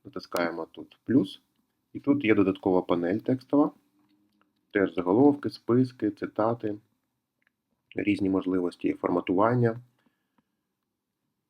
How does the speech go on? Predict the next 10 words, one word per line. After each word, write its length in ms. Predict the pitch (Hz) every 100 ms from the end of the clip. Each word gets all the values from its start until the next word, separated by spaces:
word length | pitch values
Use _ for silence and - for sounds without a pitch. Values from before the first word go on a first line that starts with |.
| _ _ _ _ _ _ _
Тут 260 | 92 -
є 220 | 98 87 -
з 80 | -
чим 180 | - 92
погратися. 680 | - 90 104 - 143 160 170 _ _
Зараз 300 | - 110 117
нам 120 | 104 87
потрібне 380 | 92 98 92
зображення. 640 | 85 85 80 76 82 101 127 _ _ _ _ _ _ _ _ _ _ _ _ _ _ _ _ _ _ _ _ _ _ _ _ _ _ _ _ _ _ _ _ _ _ _
Обираємо 520 | - 85 90 85 80